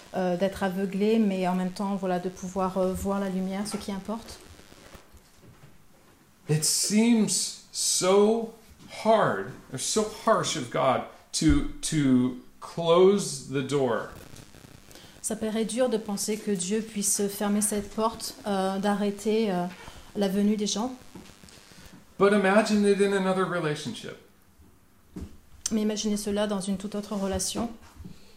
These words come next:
Speaker 2: If, if, if, if a man pursues a woman and she says no,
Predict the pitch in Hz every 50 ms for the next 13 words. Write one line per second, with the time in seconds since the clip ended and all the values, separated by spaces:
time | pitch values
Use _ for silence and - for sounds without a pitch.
0 | - - - 165 165 165 - - - - - - - 160 175 170 165 - - -
1 | - - - - - - 101 - - - - - - - 135 131 127 - - -
2 | - 139 147 139 - - 139 123 123 127 139 147 156 180 196 202 202 - 180 -
3 | - - 180 175 156 151 170 147 139 151 147 143 131 123 135 147 147 - - -
4 | - - 131 127 127 - 147 135 - - 143 131 131 - - 135 131 123 110 107
5 | 120